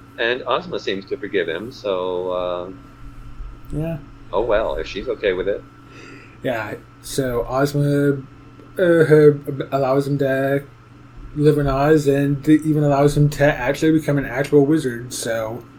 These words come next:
Speaker 1: Right, yeah, he's, um, one of the three people who legally practice magic in Oz.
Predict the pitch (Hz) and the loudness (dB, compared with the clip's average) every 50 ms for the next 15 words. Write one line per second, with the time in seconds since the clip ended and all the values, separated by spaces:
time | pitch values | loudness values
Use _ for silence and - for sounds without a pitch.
0 | - - - - - - - - - - - - - - - - - - - - | -20 -20 -20 -20 -20 -20 -20 -20 -20 -20 -20 -20 -20 -20 -20 -20 -20 -20 -20 -20
1 | - - - - - - - 92 110 147 151 98 - 92 107 127 131 127 - 131 | -20 -20 -20 -20 -18 -6 0 0 0 0 0 -4 -4 -4 -4 -2 -4 -4 -6 -8
2 | 113 113 - 110 101 90 87 87 - - - - - - - - - - - 90 | -8 -8 -8 -8 -8 -6 -6 -8 -10 -14 -18 -20 -20 -20 -20 -20 -20 -20 -18 -16
3 | 87 87 92 92 92 92 - - - - - 90 87 87 87 90 87 - - - | -16 -14 -16 -16 -18 -20 -20 -20 -20 -18 -12 -8 -8 -8 -8 -8 -12 -14 -18 -16
4 | - - 98 92 92 95 90 90 87 87 87 - - - - 92 92 98 104 107 | -12 -8 -8 -6 -6 -6 -8 -8 -10 -14 -16 -18 -20 -18 -12 -8 -6 -6 -6 -8
5 | 107 - - 110 - - 95 - 101 92 95 90 92 101 104 98 95 90 87 92 | -10 -10 -12 -10 -8 -8 -8 -8 -8 -12 -12 -10 -8 -8 -6 -6 -8 -8 -8 -8
6 | - 90 85 90 - - 95 - - 87 95 117 117 - 92 92 - 85 92 101 | -6 -6 -6 -6 -6 -8 -14 -14 -12 -10 -10 -10 -10 -14 -16 -16 -16 -14 -12 -12
7 | 104 80 71 64 - - - - | -12 -12 -14 -16 -18 -20 -20 -20